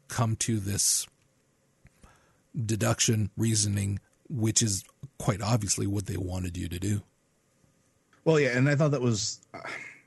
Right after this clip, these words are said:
Speaker 2: I don't wanna, I keep saying well done, but I enjoyed that quite a lot.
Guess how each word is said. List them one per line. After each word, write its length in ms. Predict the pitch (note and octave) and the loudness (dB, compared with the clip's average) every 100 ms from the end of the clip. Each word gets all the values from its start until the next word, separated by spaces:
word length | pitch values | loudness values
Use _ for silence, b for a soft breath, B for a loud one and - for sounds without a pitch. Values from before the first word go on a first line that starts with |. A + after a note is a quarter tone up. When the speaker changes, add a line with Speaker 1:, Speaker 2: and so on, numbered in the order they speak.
| _ _ _ _ _ | _ _ _ _ _
Speaker 2:
I 100 | C3+ | 0
don't 100 | C3 | 2
wanna, 160 | C#3+ C3+ | 4 4
I 160 | B2+ B2+ | 4 4
keep 240 | - D3 | 4 2
saying 240 | D#3 B2+ | 4 4
well 200 | G#2+ A2+ | 4 2
done, 400 | F#2+ G2+ G#2 A#2+ | 0 2 4 4
but 140 | G#2 G2 | 2 0
I 120 | G2 | 2
enjoyed 840 | G2+ G2+ F#2 F#2 F#2+ F#2+ F2+ F2 - | 4 4 2 2 2 4 2 0 -4
that 320 | F2+ F2 F2 - | -4 -4 -4 -12
quite 320 | - G#2+ F#2 | -2 0 0
a 80 | - | -2
lot. 340 | F2 E2+ D#2+ | -4 -2 -4